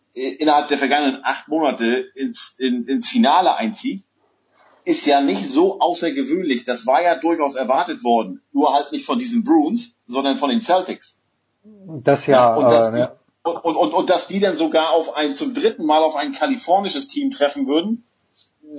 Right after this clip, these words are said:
Speaker 1: wäre auch keine Weltsensation gewesen. Halt nach, ne, Red Sox gegen Dodgers und Patriots gegen Rams, halt jetzt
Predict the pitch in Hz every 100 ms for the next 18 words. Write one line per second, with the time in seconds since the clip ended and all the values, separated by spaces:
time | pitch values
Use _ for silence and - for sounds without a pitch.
0 | 143 147 139 143 - - 143 127 107 -
1 | _ _ 110 131 143 139 120 117 - 120
2 | 110 104 107 101 95 131 139 131 139 -
3 | - _ _ 123 135 147 - 147 - 131
4 | 120 135 143 175 170 - 131 117 151 147
5 | 143 139 - 131 123 120 123 143 185 -
6 | _ _ - 123 123 151 143 - -